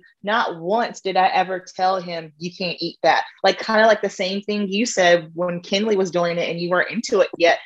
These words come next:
It was the same deal. I had my things. He had his things.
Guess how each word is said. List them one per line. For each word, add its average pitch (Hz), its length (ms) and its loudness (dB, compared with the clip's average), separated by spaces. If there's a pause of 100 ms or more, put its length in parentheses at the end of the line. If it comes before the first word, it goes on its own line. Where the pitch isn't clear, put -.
(140)
It 220 100 6
was 220 100 0
the 226 100 -6
same 185 440 -4
deal. 170 500 4
I 160 180 4
had 180 260 0
my 202 260 -2
things. 311 440 -12 (220)
He 214 180 2
had 226 240 4
his 214 260 2
things. 160 420 -8